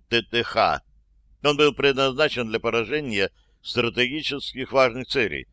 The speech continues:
с расстояния до четырехсот километров на высоте до двадцати восьми километров. Этот комплекс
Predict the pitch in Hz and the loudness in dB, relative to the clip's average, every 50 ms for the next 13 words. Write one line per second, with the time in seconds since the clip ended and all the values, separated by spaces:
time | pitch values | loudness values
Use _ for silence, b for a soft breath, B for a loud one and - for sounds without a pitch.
0 | _ _ _ - - 113 113 - - 110 107 113 117 117 117 113 113 101 87 110 | _ _ _ -6 -4 -2 -2 -2 0 2 2 2 2 2 0 -2 -2 -2 0 -2
1 | 110 98 - - - 117 101 - 113 107 101 92 - - - 120 113 - - 98 | -2 -2 -4 -6 -6 -6 -4 -2 -2 -2 -2 -4 -6 -4 -4 -4 -4 -4 -6 -8
2 | 95 92 95 95 107 127 147 - - 110 98 82 - _ _ _ _ _ _ _ | -6 -4 -4 -2 -2 -2 -2 -2 -2 -4 -4 -4 -8 _ _ _ _ _ _ _
3 | _ _ 95 107 113 120 117 - 127 143 131 - 185 170 147 135 135 131 117 101 | _ _ -2 0 2 2 4 4 2 2 2 0 0 0 2 2 2 2 2 2
4 | 113 107 - - - 135 156 143 120 - - 95 113 117 - 123 110 98 82 73 | 0 0 0 -2 -4 -4 -4 -4 -4 -4 -6 -8 -10 -8 -8 -6 -4 -4 -4 -6
5 | 64 - - 60 55 - _ _ _ _ _ _ _ _ _ _ _ _ - 107 | -8 -10 -12 -16 -16 -16 _ _ _ _ _ _ _ _ _ _ _ _ 0 0
6 | 151 147 170 175 - - 113 113 107 98 92 101 123 - - - - | 2 2 2 0 0 0 0 2 2 2 0 -2 -4 -4 -6 -12 -14